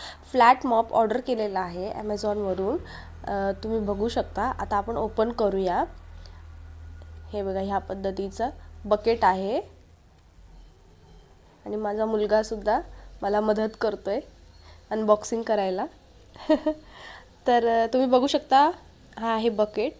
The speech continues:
आता आपण ओपन करूया. इथे क्लिप दिलेत, त्याच्यामुळे असं ओपन करता येतं. आणि याच्यामध्ये दिलेलं आहे दोन पॅड. हे पॅड, याच्यामध्ये आतमध्ये स्पंज आहे आणि मा-, वरती मायक्रोफायबर क्लोथचा एक लेयर आहे.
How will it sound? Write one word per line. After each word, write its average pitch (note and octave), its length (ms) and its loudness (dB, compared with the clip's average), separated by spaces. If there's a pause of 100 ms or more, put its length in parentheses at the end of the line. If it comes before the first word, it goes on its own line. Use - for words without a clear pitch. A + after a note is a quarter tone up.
(100)
आता G#3+ 160 0
आपण A3+ 280 0
ओपन A#3+ 320 0
करूया. G#3+ 260 2
इथे G#3+ 140 -2
क्लिप B3 340 -2
दिलेत, G3+ 180 0 (120)
त्याच्यामुळे A#3 380 0
असं A#3 240 0 (340)
ओपन G#3+ 240 0
करता G#3 320 -2
येतं. F#3+ 360 -2 (460)
आणि G#3+ 180 -2
याच्यामध्ये A3+ 500 -4
दिलेलं G#3 320 -2
आहे G3 180 -2
दोन B3+ 280 -2
पॅड. F3+ 360 0 (440)
हे B3+ 140 4
पॅड, A#3+ 360 4 (120)
याच्यामध्ये B3 460 -2
आतमध्ये B3 360 -2
स्पंज C4 460 0
आहे B3 80 6
आणि A#3 120 2
मा-, B3 300 0
वरती A3+ 260 0
मायक्रोफायबर A#3+ 800 6
क्लोथचा A#3 440 0
एक A#3+ 180 0
लेयर G#3+ 280 -2
आहे. F3+ 80 -6